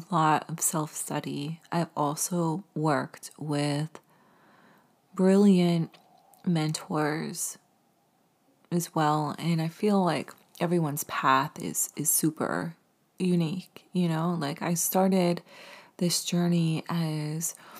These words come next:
a twenty-something year old, like, working in the marketing industry, working,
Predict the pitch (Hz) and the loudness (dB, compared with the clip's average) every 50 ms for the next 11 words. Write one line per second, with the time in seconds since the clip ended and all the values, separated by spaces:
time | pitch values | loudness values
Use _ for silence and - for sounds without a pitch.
0 | - - - - - - - - 175 170 - - - 190 185 185 180 180 175 175 | -20 -20 -20 -20 -20 -16 -8 -6 -6 -4 -2 0 2 4 6 6 6 6 4 4
1 | 175 175 180 202 - - - - 170 165 165 - 165 165 165 160 156 160 160 165 | 4 2 0 -2 -4 -6 -2 -2 -2 -2 0 0 -2 0 0 0 0 0 -2 -2
2 | 165 - _ _ _ _ _ _ _ _ _ _ _ _ _ _ - - 170 160 | -4 -6 _ _ _ _ _ _ _ _ _ _ _ _ _ _ -2 0 0 2
3 | 156 160 160 165 170 165 160 160 160 - - - _ _ _ _ _ _ _ _ | 2 2 4 4 4 4 2 2 -2 -4 -10 -18 _ _ _ _ _ _ _ _
4 | _ _ - 185 175 170 - - 170 180 185 190 - - 202 196 196 190 175 170 | _ _ -2 -2 -2 -2 -2 -2 0 0 0 0 0 2 4 6 8 8 6 6
5 | 160 143 127 135 147 - 165 156 156 151 147 143 147 147 156 - _ _ _ _ | 4 4 4 2 2 0 0 0 0 0 0 -2 -4 -6 -8 -10 _ _ _ _
6 | _ _ _ - - _ _ _ _ _ _ _ _ _ _ _ - - 165 156 | _ _ _ -20 -20 _ _ _ _ _ _ _ _ _ _ _ -2 0 2 2
7 | 127 139 - - - - - 147 143 143 - - 156 160 165 165 - _ _ _ | 2 2 0 0 -2 -2 -2 -2 -2 -2 -2 -4 -4 -4 -6 -8 -10 _ _ _
8 | _ - 180 185 185 - 214 202 196 190 190 190 180 - | _ -4 -4 -4 -2 0 2 2 4 4 4 2 0 -2